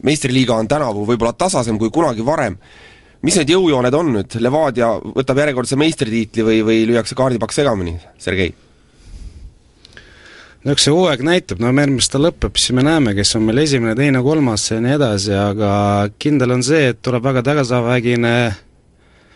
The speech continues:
Speaker 2: võistlus. Praegust on näha niimoodi, et viis võistkonda on väga tõsised ja kõik võivad nagu pretendeerida isegi ka kulla peale. Ja viis võistkonda on siis natuke nõrgemad, kes siis hakkavad võitlema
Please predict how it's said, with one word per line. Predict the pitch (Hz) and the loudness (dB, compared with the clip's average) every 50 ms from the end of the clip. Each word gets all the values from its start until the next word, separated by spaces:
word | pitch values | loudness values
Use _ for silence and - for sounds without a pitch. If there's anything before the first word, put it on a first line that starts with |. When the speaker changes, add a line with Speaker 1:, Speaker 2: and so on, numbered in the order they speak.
| _ _ _ _ _ _ - | _ _ _ _ _ _ -2
Speaker 2:
võistlus. | 123 156 180 175 - - - 131 127 113 - - - - - - - - - _ _ _ _ _ - - - - _ _ _ | 0 0 2 2 0 0 0 -2 0 0 -2 -4 -4 -6 -12 -16 -20 -20 -20 _ _ _ _ _ -20 -20 -20 -20 _ _ _
Praegust | - 127 135 - - - 123 | -4 -2 -2 -2 -2 -2 0
on | 127 135 | 0 2
näha | 139 139 135 127 | 2 2 2 2
niimoodi, | 135 139 135 127 110 117 101 | 2 0 0 0 -2 -2 -2
et | 104 127 | 0 0
viis | 156 160 131 113 | 0 2 0 2
võistkonda | 117 131 131 - - - 110 110 107 107 | 0 2 0 0 -2 -2 -4 -2 0 0
on | 120 139 | 0 0
väga | 135 131 117 110 | 0 0 0 0
tõsised | 127 123 110 110 104 95 98 101 | 0 0 0 -2 -2 -2 -4 -4
ja | - - 101 101 | -4 -4 -2 0
kõik | 123 131 123 - | 0 -2 0 0
võivad | 113 110 98 101 104 | 0 0 0 0 -2
nagu | 101 98 104 | -4 -4 -6
pretendeerida | - - 101 98 - 110 107 104 120 123 117 117 113 104 107 101 98 98 98 98 95 87 - - - _ | -6 -6 -8 -6 -4 -2 -2 0 0 0 0 0 -2 0 0 0 0 2 0 0 0 -2 -4 -8 -18 _
isegi | - 95 92 110 107 98 107 104 107 101 | -14 -10 -8 -6 -4 -2 0 0 0 -2
ka | - 101 95 | -2 -6 -6
kulla | - 135 147 156 156 147 | -2 0 0 2 0 0
peale. | 139 147 143 135 131 127 127 117 101 - - - _ - - - - - - _ - | 0 0 0 2 2 0 -2 -2 -4 -8 -16 -20 _ -20 -20 -20 -20 -20 -20 _ -8
Ja | 101 107 | -2 0
viis | 127 147 135 123 | 0 0 2 2
võistkonda | 127 135 127 - - - 107 110 | 0 0 0 -2 -4 -4 -4 -4
on | 107 101 | -2 -2
siis | 107 104 107 | -4 -4 -2
natuke | 117 117 - - 110 - - 107 | -4 -4 -4 -6 -6 -4 -4 -2
nõrgemad, | 107 127 139 147 135 135 131 131 127 123 120 - - | 0 0 0 0 0 0 0 2 0 -2 -4 -6 -8
kes | - 98 - | -8 -8 -6
siis | - 101 110 | -4 -4 -4
hakkavad | 101 - - 101 92 104 113 | -4 -4 -6 -6 -4 -2 -4
võitlema | 113 110 - 107 104 101 104 104 101 | -4 -2 -2 -2 -2 0 0 0 -2